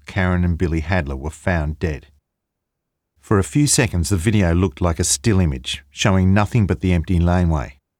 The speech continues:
Suddenly, a four-wheel drive flashed past. It was there and gone in less than a second. Barnes rewound the footage and slowed it down. He froze the image as the car reappeared. It was blurry and at an awkward angle,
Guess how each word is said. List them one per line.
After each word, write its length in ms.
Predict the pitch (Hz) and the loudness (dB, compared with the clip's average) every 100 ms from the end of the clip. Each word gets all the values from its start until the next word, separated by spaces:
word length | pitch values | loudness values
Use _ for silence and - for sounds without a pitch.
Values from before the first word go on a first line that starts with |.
| _ _ _ _ _ _ _ | _ _ _ _ _ _ _
Suddenly, 600 | - 135 123 80 73 73 _ - | -4 0 2 2 -2 -6 _ -10
a 100 | - | -8
four-wheel 480 | - 120 110 98 | -2 0 2 2
drive 320 | 82 92 73 - | 0 -2 -2 -6
flashed 420 | - 101 85 - | -6 -4 -4 -4
past. 480 | - 71 - - - _ _ - | -4 -4 -8 -16 -20 _ _ -6
It 80 | - | -2
was 160 | 90 | 0
there 220 | 87 113 120 | 2 4 4
and 140 | 101 | 2
gone 280 | 104 90 78 | 2 2 2
in 160 | 78 | 2
less 200 | 90 95 | 0 0
than 160 | - 90 | 0 -2
a 40 | |
second. 460 | 85 - 85 - - _ _ _ _ _ _ _ _ _ _ _ _ _ | 0 -2 -4 -8 -20 _ _ _ _ _ _ _ _ _ _ _ _ _
Barnes 340 | - 113 120 98 | -2 0 2 2
rewound 420 | 104 95 90 85 | 2 2 2 0
the 60 | 76 | -4
footage 400 | - 92 82 90 | -4 -2 -2 -2
and 100 | 78 | -2
slowed 340 | - 87 80 | -2 0 -2
it 140 | 76 | -4
down. 300 | - 76 62 - _ _ _ _ _ _ _ | -4 -4 -6 -14 _ _ _ _ _ _ _
He 140 | 104 | -4
froze 420 | 90 - 120 131 - | -4 0 0 0 0
the 160 | 131 | 0
image 300 | 87 71 - | 0 -2 -4
as 140 | 85 - | -6 -4
the 100 | - | -8
car 400 | - 101 92 85 | -4 -2 0 0
reappeared. 760 | 82 82 - 92 80 57 - _ _ _ _ _ _ _ - | 0 -2 -4 -4 -4 -6 -14 _ _ _ _ _ _ _ -6
It 140 | - | 0
was 160 | 92 82 | 0 0
blurry 560 | 98 101 90 71 78 | 0 0 0 -2 -4
and 180 | 95 87 | -4 -2
at 160 | 95 90 | 0 0
an 140 | 90 | 0
awkward 360 | 104 104 - 92 | 0 -2 -2 -2
angle, 360 | 90 80 - | 0 -2 -8